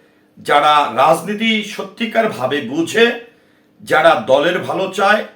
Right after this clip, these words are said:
যারা দেশের ভালো চায়, যারা বিএনপির রাজনীতি বা বিএনপির আদর্শে বিশ্বাসী, ব্যক্তি স্বার্থের ঊর-, ঊর্ধ্বে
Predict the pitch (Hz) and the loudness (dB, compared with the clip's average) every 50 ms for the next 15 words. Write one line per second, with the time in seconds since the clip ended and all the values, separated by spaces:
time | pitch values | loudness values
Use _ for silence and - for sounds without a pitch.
0 | _ _ _ _ _ 120 110 135 131 131 131 113 107 135 151 - - 214 214 - | _ _ _ _ _ -6 -4 0 2 2 2 0 0 -4 -4 0 2 2 2 2
1 | 139 151 175 190 196 196 196 202 202 214 226 233 - - _ _ _ _ _ _ | 2 0 0 0 -2 -2 -2 0 0 0 0 -2 -6 -12 _ _ _ _ _ _
2 | - 107 127 127 120 131 127 120 120 120 - - - - - 131 151 180 220 233 | -8 -4 -2 0 2 4 4 4 2 0 -2 -6 -12 -14 -6 -2 0 2 2 2
3 | 226 214 240 240 226 185 196 190 185 180 175 208 202 202 202 202 202 185 190 - | 0 0 -2 -2 -2 2 2 2 2 2 0 -4 -6 -4 -4 -4 -4 -6 -8 -12
4 | - _ _ _ _ _ _ _ _ _ _ - 143 135 123 117 151 175 190 190 | -18 _ _ _ _ _ _ _ _ _ _ -2 0 0 2 2 0 -2 -2 -2
5 | 180 196 180 170 - - 143 151 175 214 226 220 - - 226 196 214 202 - - | -2 -4 -4 -4 -2 -2 0 0 2 0 0 -2 -2 -4 -6 -6 -6 -6 -4 -2
6 | 220 220 214 214 - - 233 233 240 - - _ _ _ _ _ _ - 107 104 | 0 2 2 0 0 -4 -6 -6 -6 -8 -12 _ _ _ _ _ _ -12 -6 -4
7 | 180 196 190 - - 214 - - 185 185 185 - - 220 208 - - - 165 180 | -4 -4 -4 -6 -8 -8 -4 -2 -2 -2 -2 -2 -2 -4 -4 -4 -6 -10 -8 -4
8 | 202 240 233 - - 196 214 196 175 170 165 - - - - | -4 -4 -2 -2 -2 -2 0 -2 -2 -2 -2 -4 -4 -6 -8